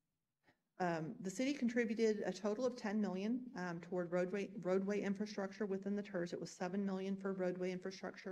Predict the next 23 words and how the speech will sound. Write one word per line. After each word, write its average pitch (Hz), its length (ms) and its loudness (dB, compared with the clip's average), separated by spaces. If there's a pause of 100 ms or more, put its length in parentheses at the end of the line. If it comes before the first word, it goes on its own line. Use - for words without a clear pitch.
and 175 180 -4
three 208 200 2
million 185 360 2 (360)
for 175 280 2
off-site 180 480 -2
parking 196 280 -2
improvements 190 500 -4
for 185 140 -6
the 175 80 -4
baseball 175 400 -4
stadium. 196 480 -4 (640)
Um, 170 320 -2 (100)
the 170 400 0 (320)
district 214 440 2
agreed 202 400 0
to 202 120 0
reimburse 185 400 -2
the - 140 -4
city, 214 500 0
um, 175 500 -2
for 185 200 0
those 175 200 0
costs, - 500 -2